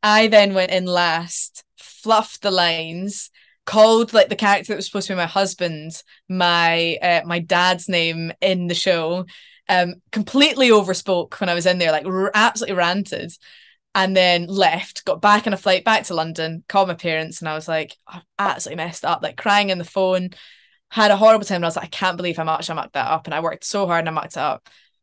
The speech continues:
Wa-, got up the next morning and was literally walking to my flyering job where I was, like, going to pick up a bunch of flyers to, like, hand them out at the end of another show. Got a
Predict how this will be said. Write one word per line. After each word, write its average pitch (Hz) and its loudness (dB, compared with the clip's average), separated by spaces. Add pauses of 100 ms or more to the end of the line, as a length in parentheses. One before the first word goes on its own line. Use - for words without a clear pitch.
(380)
Wa-, 185 0
got 202 4
up 180 -8
the 202 0
next 175 -2
morning 165 -4
and 170 -4
was 170 -6
literally 190 -2
walking 180 -2
to - -8
my 160 -2
flyering 170 -2
job 147 -2
where 170 -2
I - -2
was, 160 -6
like, 165 -6
going 160 -6
to - -14
pick - -12
up 165 -8
a 170 -14
bunch 202 0
of - -16
flyers 160 -2
to, 185 -4
like, 143 -2
hand 165 -4
them 160 -6
out 156 -2
at 156 -8
the 160 -2
end 160 -4
of 160 -10
another 160 -4
show. 160 -8 (1080)
Got 156 -4
a - -20